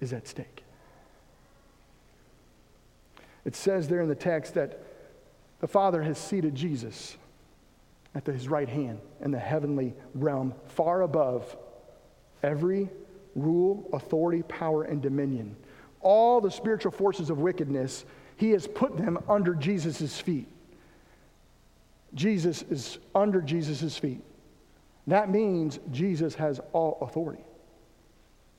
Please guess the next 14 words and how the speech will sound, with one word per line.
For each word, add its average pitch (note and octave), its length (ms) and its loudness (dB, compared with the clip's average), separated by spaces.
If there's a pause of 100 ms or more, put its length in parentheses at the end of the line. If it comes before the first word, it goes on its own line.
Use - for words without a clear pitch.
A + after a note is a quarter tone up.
(1080)
Those D3+ 160 0
demonic D3+ 540 0 (180)
forces, C#3 580 -2
the B2+ 120 -6 (400)
spiritual E3 460 -2
forces C3+ 320 -4
of C3+ 80 -2
wickedness C#3 520 -2
that D3+ 160 -4
wanna C#3+ 180 -2
lash C3+ 300 -2
out C#3+ 140 0
on B2+ 100 -2
you, C#3 160 0